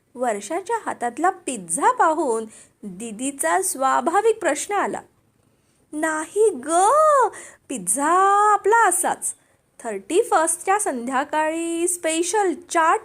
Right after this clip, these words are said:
पार्टीचा बेत आहे, all homemade. काका काकू पण येणार आहेत, तुला खूप मिस करणार आहोत आम्ही. येतेस का पटकन इथे उडत उडत?"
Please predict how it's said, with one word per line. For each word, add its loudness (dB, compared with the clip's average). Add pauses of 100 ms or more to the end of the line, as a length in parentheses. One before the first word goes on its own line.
पार्टीचा 0
बेत -4
आहे, -4 (600)
all 4
homemade. 0 (400)
काका -8
काकू -6
पण -2
येणार 0
आहेत, 2 (380)
तुला -6 (120)
खूप -6
मिस -2
करणार 0
आहोत 0
आम्ही. -4 (420)
येतेस -4
का 2
पटकन 0
इथे 2
उडत 2
उडत?" 0